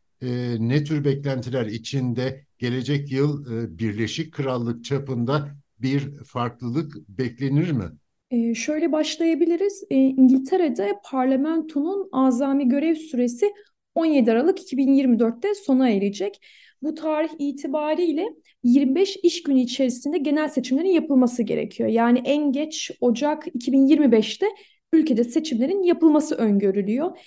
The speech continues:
Speaker 2: Tabii seçimler yaklaşırken on üç yıllık Muhafazakar Parti hükümeti ise, e, daha önce konuştuğumuz gibi yüksek vergiler, e, bunun yanı sıra konut krizi,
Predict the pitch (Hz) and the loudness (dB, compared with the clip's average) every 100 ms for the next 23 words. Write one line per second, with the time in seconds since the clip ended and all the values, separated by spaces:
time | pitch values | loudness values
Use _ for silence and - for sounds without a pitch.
0 | _ _ - 269 - 311 320 320 320 320 | _ _ 0 0 2 0 0 0 0 0
1 | 302 302 320 320 - 370 381 320 453 - | 0 0 0 0 0 -2 0 -4 -4 -8
2 | _ 269 311 311 311 302 294 - 254 254 | _ 2 2 0 0 0 0 -2 0 2
3 | 254 247 277 254 302 311 311 277 277 302 | 2 0 -4 -6 -4 -4 -2 -4 -4 -6
4 | - 294 294 - 320 - - 294 294 - | -4 -4 -6 0 0 0 0 -2 -2 -12
5 | _ _ _ 226 214 240 247 262 262 247 | _ _ _ -4 2 2 2 2 0 0
6 | - 269 262 233 196 196 - 262 233 240 | -2 -2 -2 -2 -4 -4 -2 -2 0 2
7 | 220 202 185 190 - - _ _ _ 214 | 2 0 -2 -4 -8 -16 _ _ _ -2
8 | 202 220 240 240 240 262 240 233 - 254 | 2 6 6 6 4 0 0 -2 2 4
9 | 262 - - 226 190 190 185 202 | 4 2 -2 0 -2 -2 -4 -6